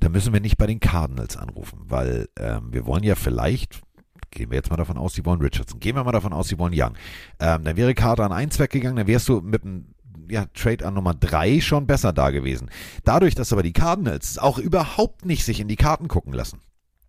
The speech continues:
kein Rauf, runter, wie, was, wo, bin ich mal persönlich sehr gespannt, was man in Arizona macht.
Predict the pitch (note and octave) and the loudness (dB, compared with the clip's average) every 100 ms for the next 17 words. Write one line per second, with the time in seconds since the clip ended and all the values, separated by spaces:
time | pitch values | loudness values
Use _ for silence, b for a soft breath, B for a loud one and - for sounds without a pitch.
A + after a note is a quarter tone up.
0 | _ - - - A2+ C3 - E2+ A#2 D#3 | _ -14 -10 -2 -2 -2 -4 2 6 6
1 | - - D3 D#3 D#3 C3 A#2 C3+ C3 A#2+ | 4 2 2 4 4 4 4 0 2 2
2 | - B2+ A2+ - B B - D3+ - A#2+ | 4 4 4 2 B B -10 -10 -4 -2
3 | - D#3+ E3 - A2+ F#2 A#2 C3+ F#2+ F#2+ | 0 0 2 2 2 0 -2 -2 -2 -2
4 | F#2 - E2+ F2 D#2+ D#2 C#2 G#1+ A1+ B1+ | -2 -2 -4 -4 -4 -6 -8 -8 -6 -4
5 | C#2+ F#2+ C3 - - | -2 -2 -2 -4 -6